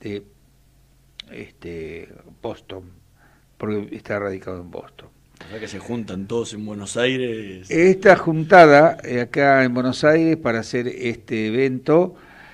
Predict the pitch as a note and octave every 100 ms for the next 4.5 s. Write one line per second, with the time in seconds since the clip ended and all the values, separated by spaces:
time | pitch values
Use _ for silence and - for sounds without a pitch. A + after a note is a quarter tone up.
0 | - _ _ C#3+ C#3+ C#3 C3 B2+ B2+ C3
1 | A#2 D#3+ C#3 D3 C3 B2+ C3+ C#3 D3 E3
2 | F3 - - - A#2 A2+ A2 G#2+ A2+ A2+
3 | A#2 B2+ A2 B2 B2 G#2+ - G#2+ - B2
4 | G#2 G2+ B2+ B2+